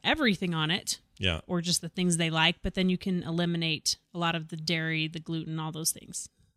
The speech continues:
Speaker 2: Right.
Speaker 1: So pick something maybe that everybody likes or at least generally everyone likes. That's an easy thing to make.
Speaker 2: Mm.
Speaker 1: Um,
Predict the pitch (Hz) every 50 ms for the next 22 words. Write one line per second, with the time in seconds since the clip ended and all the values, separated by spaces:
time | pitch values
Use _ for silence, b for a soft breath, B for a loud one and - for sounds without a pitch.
0 | _ - 104 104 95 87 - 208 185 - 240 247 - - 254 233 214 - 226 214
1 | 208 208 208 202 208 208 202 202 196 196 196 190 196 196 190 196 196 190 190 180
2 | 170 165 165 170 165 170 175 180 - - - - - - _ _ - 208 202 202
3 | - 202 220 214 202 - - - - - b b b b b b b b b b
4 | 190 180 170 180 190 185 190 190 208 214 214 220 220 214 214 208 214 214 214 214
5 | 214 208 196 220 254 - - - - - - _ _ _ - 202 190 - - 190
6 | 185 - 190 175 175 190 180 - 190 185 170 - 185 175 175 175 220 - - -
7 | - _ - 107 98 92 87 80 - _ - - 185 180 180 175 175 185